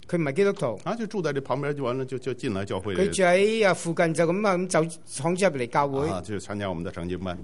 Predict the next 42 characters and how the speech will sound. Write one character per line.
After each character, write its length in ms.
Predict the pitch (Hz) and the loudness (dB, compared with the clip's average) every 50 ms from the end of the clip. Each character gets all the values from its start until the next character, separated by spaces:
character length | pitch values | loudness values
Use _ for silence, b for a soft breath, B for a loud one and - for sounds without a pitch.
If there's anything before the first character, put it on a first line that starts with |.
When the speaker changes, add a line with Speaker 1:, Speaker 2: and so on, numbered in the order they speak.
| - - - | -12 -12 -10
Speaker 1:
參 300 | - - 196 196 202 196 | -2 0 0 0 2 4
加 180 | - 208 196 190 | 4 4 4 6
我 120 | 170 165 | 4 2
哋 40 | 151 | 2
嘅 80 | 147 151 | 2 2
查 220 | 143 160 135 123 | 2 0 0 0
經 220 | 120 165 175 175 170 | 0 0 0 0 2
班。 160 | 180 175 175 | 2 2 2
Speaker 2:
查 80 | 170 185 | 2 2
經 100 | 233 233 | 2 2
班 140 | 240 240 226 | 2 4 4
完 100 | 208 214 | 4 4
了 60 | 220 | 4
以 80 | 190 | 2
後， 100 | 180 202 | 2 2
他 100 | 196 196 | 2 2
就 120 | 208 202 196 | 2 2 2
問 120 | 214 190 123 | 4 2 2
我。 120 | 92 73 69 b b b b - | 0 -4 -8 b b b b -6
Speaker 1:
啊， 80 | - 147 | -2 -2
完 80 | 151 156 | 0 0
咗， 500 | 139 143 143 139 139 135 185 - 170 160 | 0 0 0 0 0 0 -2 -2 -2 -4
查 140 | - - 151 | 0 2 2
完 260 | 147 151 147 143 143 | 2 2 2 -2 0
經 180 | - 233 233 233 | 0 0 4 8
之 100 | 233 196 | 8 8
後， 80 | 165 | 8
佢 40 | 156 | 6
就 80 | 143 156 | 6 4
問 200 | 143 139 135 131 | 2 2 2 4
我。 260 | 131 135 139 151 156 - - | 4 4 2 2 0 -6 -10
Speaker 2:
哎 80 | - 285 | -10 -8
呀， 240 | 302 254 - - 160 | -6 -4 -4 -4 -6
他 100 | 165 196 | -6 -8
說 200 | 226 - 277 254 | -8 -6 -6 -4
：“你 300 | 220 190 180 175 170 220 302 | -2 -2 0 0 2 0 0
怎 80 | 269 | 0
麼 80 | 151 170 | -2 -4
做 120 | - 262 | -2 0
牧 160 | 240 262 349 339 | 0 2 0 0
師 160 | - - 220 | -2 -4 -6
了？” 120 | 95 85 | -8 -8